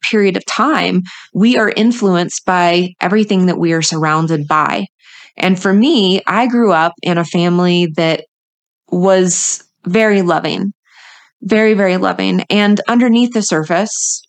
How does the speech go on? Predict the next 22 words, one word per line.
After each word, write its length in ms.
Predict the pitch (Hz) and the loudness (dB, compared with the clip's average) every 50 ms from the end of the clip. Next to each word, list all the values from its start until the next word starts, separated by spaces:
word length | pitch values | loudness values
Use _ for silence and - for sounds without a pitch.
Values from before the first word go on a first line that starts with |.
| _ _ _ _ _ _ _ _ _ _ _ _ _ _ _ _ _ _ _ _ _ _ _ _ _ - - | _ _ _ _ _ _ _ _ _ _ _ _ _ _ _ _ _ _ _ _ _ _ _ _ _ -4 0
it 80 | 196 | 0
was 140 | 220 226 220 | 2 2 2
a 40 | 214 | 2
very 220 | 220 233 240 240 | 2 2 2 2
body 320 | 196 180 175 185 185 180 160 | 2 2 0 2 2 0 -2
conscious 420 | - 160 143 156 - 156 151 - | -2 -2 -4 -2 -4 -6 -6 -4
family. 500 | - 147 - 110 123 85 85 - 214 - _ _ _ _ - - - - _ _ - | -4 -4 -4 -4 -6 -6 -6 -6 -8 -10 _ _ _ _ -20 -20 -20 -20 _ _ -4
My 520 | 185 185 175 175 175 175 175 175 170 - - 170 | 0 0 2 2 2 2 2 2 0 -2 -4 -4
dad 580 | 156 196 180 175 185 185 185 190 196 190 190 - | -2 0 2 2 2 2 2 2 2 0 -2 -4
was 320 | - 180 180 170 165 - - - | -2 0 0 0 0 -2 -2 -2
a 580 | - 165 165 160 160 160 160 160 156 156 160 - - _ _ | 0 0 2 2 2 2 2 2 2 2 0 -2 -6 _ _
natural 400 | 175 175 170 196 208 - 220 208 | 0 0 0 0 0 0 0 0
bodybuilder. 800 | 190 185 175 170 175 170 165 170 165 165 165 175 175 170 175 175 - - | 2 0 0 0 0 0 0 0 -2 0 -2 -2 -2 -2 -2 -4 -8 -6
He 320 | - 165 165 160 160 156 - - - - - _ | -4 0 0 0 0 0 -4 -8 -18 -20 -16 _
had, 400 | - 180 180 170 165 170 156 - | -2 0 2 2 2 0 0 0
his 180 | 180 185 180 - | -2 -2 0 0
office 500 | - 175 175 175 180 190 185 180 180 180 | 2 2 0 0 0 -2 -2 -2 -2 -4
was 140 | 170 160 | -4 -2
always 400 | - - 165 170 170 175 165 160 | 0 0 0 0 0 0 0 -2
lined 560 | 165 160 165 160 160 160 160 156 156 160 165 156 | -2 -2 -2 0 0 0 0 0 -2 -2 -2 -2
with 180 | 160 156 - | -4 -4 -4
stacks. 880 | - - - - - - - 190 165 165 147 - - - - - - | -6 -6 -6 -6 -6 -4 -2 0 2 2 2 0 -2 -4 -6 -4 -4